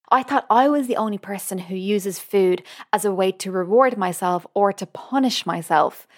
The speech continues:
So you might be a bit shocked when you see a whole podcast episode dedicated to it, because let me tell you, you are not the only one. Exactly this is a phenomenon that I come across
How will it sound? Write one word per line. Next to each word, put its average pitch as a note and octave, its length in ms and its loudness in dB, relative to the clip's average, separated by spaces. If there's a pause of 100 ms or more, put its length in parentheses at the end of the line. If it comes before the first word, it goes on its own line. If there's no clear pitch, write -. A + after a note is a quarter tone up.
(260)
So - 120 2
you A#3 60 4
might B3 160 2
be B3 100 2
a - 20 0
bit G3+ 160 0
shocked B3+ 460 2
when F#3+ 160 0
you F#3+ 100 0
see G3+ 340 4
a F3 60 6
whole A3 360 4
podcast A3 600 -2
episode G3 480 0
dedicated F3+ 540 0
to G3 220 2
it, D3 220 2 (460)
because G#3+ 280 2
let A3+ 320 4
me G#3+ 220 -2
tell G3+ 380 0
you, E3 320 2 (120)
you G#3 220 0
are A3 80 4
not G3 560 2
the - 220 -10
only F3 400 -2
one. E3 400 -4 (500)
Exactly A#3+ 760 0
this G3+ 540 2 (180)
is A3 400 4
a G#3+ 60 0
phenomenon F#3+ 640 0
that F3+ 120 0
I G3 60 0
come - 320 -4
across F#3 380 0